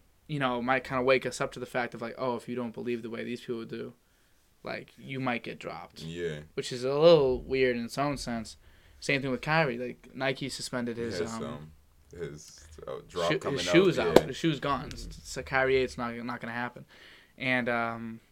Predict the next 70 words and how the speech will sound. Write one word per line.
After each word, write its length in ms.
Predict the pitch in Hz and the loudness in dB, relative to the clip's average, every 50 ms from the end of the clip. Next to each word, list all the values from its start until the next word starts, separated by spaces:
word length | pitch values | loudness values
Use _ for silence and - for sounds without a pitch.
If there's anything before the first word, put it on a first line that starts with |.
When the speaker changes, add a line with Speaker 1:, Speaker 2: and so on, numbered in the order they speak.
| - - | -18 -8
Speaker 1:
you 120 | 147 151 151 | -4 -2 0
know, 100 | 143 127 | 2 2
the 80 | 127 | 0
team, 300 | - - - 165 175 170 | 0 2 4 4 4 4
but 100 | 147 127 | 4 0
the, 160 | 123 135 - - - | 0 -2 -2 -4 -6
the, 120 | - 127 120 - - | -10 -10 -10 -8 -6
that's 260 | 123 117 113 - - | -4 -6 -4 -4 -2
Nike. 480 | 135 151 180 202 - - 110 - - _ _ _ _ _ _ - | 0 2 2 0 0 -6 -12 -12 -14 _ _ _ _ _ _ -2
And 160 | 131 127 127 | -2 0 0
the 60 | 123 | -2
team, 320 | - - - 156 165 165 | -2 0 0 2 2 2
the 60 | 147 131 | 2 0
Nets, 320 | 131 127 131 151 170 - | 0 2 2 2 2 0
that's 280 | - 131 135 - - - | 0 -2 -2 -4 -4 -4
technically 420 | - 143 147 151 143 123 147 151 | -4 -4 -4 -4 -6 -6 -4 -4
private. 480 | 131 - 143 151 170 185 185 190 185 170 | -2 2 4 6 6 6 4 2 0 0
Like, 260 | 151 139 131 - - - - - - - - - - - - - | 0 0 -2 -4 -8 -16 -20 -20 -20 -20 -20 -20 -20 -20 -10 -2
they 100 | - 139 | 0 2
can 120 | 151 190 180 | 2 2 2
suspend 380 | 165 170 160 - 165 165 165 | 0 -2 -2 2 2 2 4
him 100 | 170 170 160 | 4 2 0
as 100 | 151 151 | 2 2
long 180 | 160 165 175 175 | 2 2 2 2
as 60 | 170 | 2
they 100 | 170 170 | 4 6
want 300 | 165 165 190 220 214 - - _ _ - | 6 8 8 6 6 4 0 _ _ -4
in 60 | 127 | -2
a 100 | 131 127 | 0 2
lot 200 | 120 120 120 120 | 4 4 4 4
of 80 | 117 | 2
ways. 300 | 120 117 113 113 120 117 120 | 0 -2 -2 -4 -4 -4 -4
Like, 100 | 120 127 | 0 4
I 100 | 131 147 | 6 6
don't, 140 | 170 - - | 6 6 8
I 120 | - 156 | 10 10
don't 100 | 190 226 | 10 10
even 140 | 233 208 196 | 10 8 8
know 100 | 190 190 | 8 8
if 100 | 185 185 | 8 8
I 60 | 170 160 | 6 4
have 220 | 160 165 151 156 - | 4 4 2 4 6
issue 360 | 170 190 196 - - 143 131 | 8 8 8 8 4 0 0
with 180 | 123 117 - | 0 -2 -2
that. 460 | - 135 147 156 151 139 127 - - - - - - - - - - - - - - - - | 2 6 8 8 8 8 4 0 -4 -12 -20 -20 -20 -20 -20 -20 -20 -20 -20 -20 -20 -20 -10
'Cause, 140 | - 147 139 | -4 -2 0
again, 300 | 139 135 160 175 175 151 | 2 4 6 6 6 4
it's 140 | 123 - - | 2 0 0
their 140 | 127 127 123 | 0 0 0
decision, 440 | 117 110 - 160 156 147 143 143 | 0 0 2 2 2 2 2 -2
just 120 | 127 135 143 | -4 -2 -2
like 120 | 139 123 | 0 2
how 160 | 127 127 120 113 | 2 2 2 2
Kyrie 380 | - 135 139 139 139 143 143 | 2 2 2 4 4 2 2
has 180 | 139 135 123 113 | 2 0 0 0
his 140 | 135 160 165 | 2 0 0
decisions, 520 | 156 131 117 - 131 123 117 117 120 117 117 | 0 -2 -4 -2 -2 -2 -2 -4 -6 -8 -8
and 100 | 117 120 | -8 -8
I 40 | |
respect 360 | 120 - - - 135 123 - - | -8 -8 -6 -4 -4 -4 -4 -2
those, 240 | 156 151 143 135 | -2 -2 -2 -2
and 80 | 123 127 | -2 -2
they 60 | 131 127 | -2 -2
didn't 300 | 123 131 127 127 127 127 | 0 0 -2 -2 -2 -2
like 200 | 131 139 135 - | -2 -2 -4 -4
it, 60 | - | -8
so 120 | - - 127 | -6 -2 0
they 100 | 127 127 | 0 0
suspend 400 | - - - - 135 139 151 156 | 0 -4 -4 -2 0 0 2 0
him. 120 | 175 175 | 0 -2